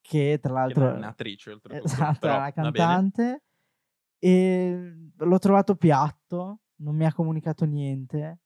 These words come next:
Speaker 1: non, non ci vedo un messaggio, non ci vedo nulla di che.
Speaker 2: Allora, secondo me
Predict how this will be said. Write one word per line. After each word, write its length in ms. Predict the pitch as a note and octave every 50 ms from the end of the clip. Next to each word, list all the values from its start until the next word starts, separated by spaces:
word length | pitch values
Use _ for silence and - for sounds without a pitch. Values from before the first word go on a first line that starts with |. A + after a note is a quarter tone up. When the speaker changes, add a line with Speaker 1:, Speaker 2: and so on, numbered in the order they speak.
| _ _ _ _ _ _ _ _ _ _ _ _ C3+
Speaker 1:
non, 640 | C#3 C#3+ C#3+ C#3+ D3 D3 D3 D3+ D#3 D#3 D#3 D#3
non 180 | D#3 E3 E3+ E3
ci 140 | - - F3
vedo 200 | D3+ F3 E3 E3+
un 80 | F3 E3+
messaggio, 1040 | E3+ E3+ E3 - - - D#3 C#3+ C3+ C#3+ D3 D3+ C#3 C3 C#3+ D#3+ D#3+ D#3+ E3 E3 _ _ _ -
non 220 | D3+ D3+ D#3 D#3+
ci 160 | D#3 - -
vedo 840 | F3 D#3 E3 D#3+ D#3 C#3+ D#3+ D#3+ D#3 D3+ D3+ D3 D3 C#3+ C#3 C3+ _ _ _ _ _ _ _ _ _ _ _ -
nulla 420 | D3+ D#3 E3 F#3 G3 G#3 G3+ G3+ G3+
di 120 | F3+ F#3 -
che. 320 | _ - C3+ B2 B2 B2+ _ _ _ _ _ _
Speaker 2:
Allora, 260 | - B2 A#2+ G#2+ - _ _ _
secondo 500 | - - - _ - D#3+ D#3+ D#3+ D3+ C#3+
me 300 | C#3 C3+ D3+ F3 F#3 -